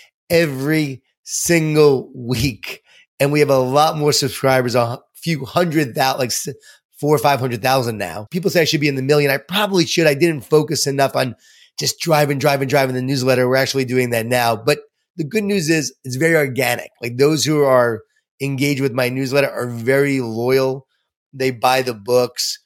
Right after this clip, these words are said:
They're always consuming the content. They come to our leadership trainings now. It's led to everything that I do. And here's the thing. When you do write a book or you do have a product,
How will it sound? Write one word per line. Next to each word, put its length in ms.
They're 180
always 260
consuming 460
the 80
content. 560
They 80
come 220
to 80
our 120
leadership 520
trainings 420
now. 320
It's 180
led 220
to 100
everything 840
that 140
I 100
do. 220
And 100
here's 200
the 100
thing. 260
When 200
you 120
do 180
write 200
a 60
book 320
or 20
you 160
do 160
have 140
a 80
product, 680